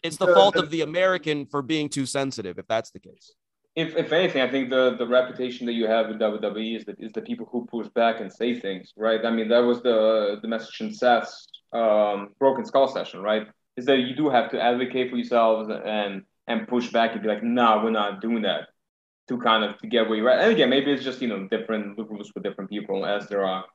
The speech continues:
Speaker 2: in many organizations. We have to move on. We have spent a lot of time talking about this. Um,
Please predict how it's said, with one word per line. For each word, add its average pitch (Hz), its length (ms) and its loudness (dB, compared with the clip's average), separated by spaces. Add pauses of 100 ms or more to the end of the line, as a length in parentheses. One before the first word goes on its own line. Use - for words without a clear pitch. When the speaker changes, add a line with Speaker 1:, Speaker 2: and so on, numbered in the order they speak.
(440)
Speaker 2:
in 160 140 4
many 151 220 4
organizations. 120 680 2
We 196 120 6
have 214 160 6
to 143 40 2
move 117 180 4
on. 107 180 2
We 113 80 0
have 110 120 -2
spent 107 200 -6
a 107 40 -2
lot 104 200 2
of - 60 -8
time 101 200 -2
talking 107 260 0
about 104 240 4
this. 107 240 0 (380)
Um, 123 500 6